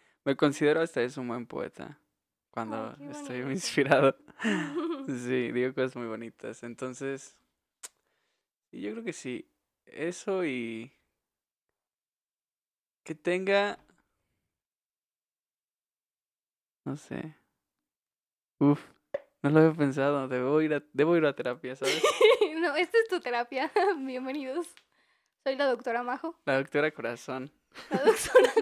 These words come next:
Speaker 2: Co-, <laughs> Ándale,
Speaker 1: <clears throat>
Speaker 2: me gradué hace cinco minutos. Por mí.
Speaker 1: Por ti.
Speaker 2: Ujú.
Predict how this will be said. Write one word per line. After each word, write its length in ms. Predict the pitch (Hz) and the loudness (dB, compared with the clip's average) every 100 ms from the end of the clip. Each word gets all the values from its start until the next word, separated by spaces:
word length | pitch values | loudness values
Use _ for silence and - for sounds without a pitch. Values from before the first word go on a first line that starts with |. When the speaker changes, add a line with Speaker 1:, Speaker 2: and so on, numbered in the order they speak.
| 440 | 0
Speaker 2:
Co-, 1300 | - 453 - 440 494 415 - - _ _ - 208 - - - _ _ _ _ _ _ | 2 2 4 2 0 -2 -8 -16 _ _ -4 -4 -4 -10 -20 _ _ _ _ _ _
<laughs> 0 | |
Ándale, 680 | 277 240 233 196 151 131 127 - | -18 -12 -2 2 2 0 -6 -14
Speaker 1:
<clears throat> 40 | |
Speaker 2:
me 180 | 277 247 | -12 -8
gradué 400 | 240 233 240 240 | -8 -6 -8 -10
hace 220 | 247 247 | -10 -12
cinco 280 | 247 240 247 | -12 -16 -16
minutos. 380 | 233 208 - 196 - _ _ _ _ _ _ | -16 -16 -18 -20 -20 _ _ _ _ _ _
Por 160 | 240 | -8
mí. 120 | 226 214 _ _ _ | -8 -12 _ _ _
Speaker 1:
Por 120 | - | -10
ti. 280 | - 143 131 - _ _ _ _ _ - - | -6 -4 -4 -8 _ _ _ _ _ -20 -14
Speaker 2:
Ujú. 240 | 254 | -14